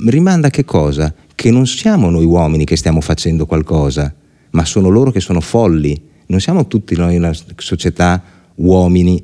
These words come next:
inseriti all'interno di un sistema, ma sono i matti. Robe,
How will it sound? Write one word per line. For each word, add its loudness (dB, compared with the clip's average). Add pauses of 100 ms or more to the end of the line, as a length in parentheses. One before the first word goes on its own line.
inseriti 0
all'interno -2
di -2
un -2
sistema, -2 (600)
ma -2
sono -2
i 2
matti. -4 (220)
Robe, -2